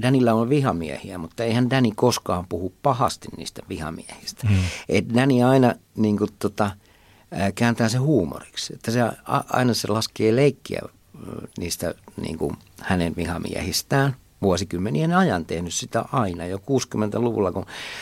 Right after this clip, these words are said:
Speaker 1: kun Dannykin kohdeltiin, e-,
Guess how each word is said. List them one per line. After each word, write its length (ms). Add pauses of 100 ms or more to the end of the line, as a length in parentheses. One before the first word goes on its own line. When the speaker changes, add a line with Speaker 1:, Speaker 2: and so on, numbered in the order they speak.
(120)
Speaker 1:
kun 320 (300)
Dannykin 480
kohdeltiin, 680
e-, 280